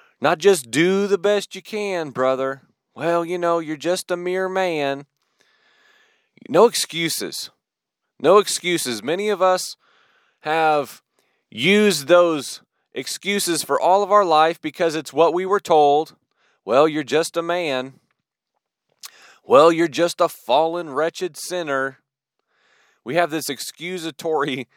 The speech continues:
<laughs> lifestyle that validates our laziness or our disinterest or our ongoing struggles to be men of faith. But man, can we just get to a place where, you know what?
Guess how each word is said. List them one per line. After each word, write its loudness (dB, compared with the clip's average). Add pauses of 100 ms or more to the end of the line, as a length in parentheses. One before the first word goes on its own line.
<laughs> -20
lifestyle 2 (720)
that 4
validates 0
our -2
laziness -10 (800)
or 2
our -2
disinterest -6 (1080)
or 8
our 4
ongoing -2
struggles -8
to -20
be -12
men -10
of -10
faith. -10
But -16
man, -14
can -14
we -14
just -12
get -10
to -6
a -4
place -8
where, -8
you -12
know -6
what? -4